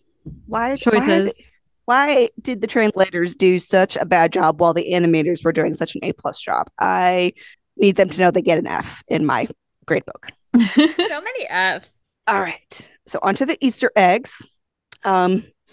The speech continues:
Speaker 1: in this episode, we do learn that Shigaraki, uh, excuse me, I misread my own notes. <laughs> We learned that Shigaraki shares his name with A F O in season six.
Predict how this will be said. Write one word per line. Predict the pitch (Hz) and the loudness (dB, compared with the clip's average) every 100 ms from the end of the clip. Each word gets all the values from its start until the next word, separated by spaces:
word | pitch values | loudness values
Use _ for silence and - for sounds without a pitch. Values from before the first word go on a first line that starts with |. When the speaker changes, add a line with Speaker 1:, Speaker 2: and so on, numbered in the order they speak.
| - _ _ 233 | -20 _ _ 0
Speaker 1:
in | 262 | 0
this | 311 - | 2 0
episode, | 254 - 339 254 | -2 0 0 0
we | |
do | 202 226 202 | -2 -4 -2
learn | 196 196 220 233 | 0 2 0 2
that | 214 - | 0 0
Shigaraki, | - 202 190 185 247 233 202 190 - - _ _ - | -2 0 2 2 2 2 2 2 -4 -18 _ _ -2
uh, | 170 170 160 - _ - | 0 2 0 -6 _ -2
excuse | 190 - 143 | -2 -6 -6
me, | - 226 _ - - | -4 -4 _ -12 -4
I | 156 147 147 151 151 - _ _ _ | -2 0 0 -2 -4 -10 _ _ _
misread | 190 170 - - 160 | 2 2 2 0 2
my | 156 156 | 2 0
own | 170 | 0
notes. | 160 156 - - - _ _ - | -2 -2 -2 -4 -6 _ _ -20
<laughs> | - - - - - _ - - - - - - - _ | -16 -14 -16 -20 -20 _ -20 -16 -14 -14 -18 -20 -20 _
We | - 277 | 0 2
learned | 277 311 330 294 | 4 4 4 4
that | 262 | 2
Shigaraki | 269 262 254 202 202 214 196 - | 0 2 4 4 4 2 2 2
shares | 202 185 196 | 2 2 2
his | 226 214 | -2 2
name | 349 339 156 170 - | 2 4 2 -2 0
with | 190 220 - | 2 2 2
A | 196 185 | 2 2
F | 185 175 | 2 0
O | 156 151 147 | 2 2 0
in | 185 175 | 0 0
season | - 180 160 151 156 | 2 0 2 0 -2
six. | - - 285 185 - - - | -6 0 2 2 -2 -8 -10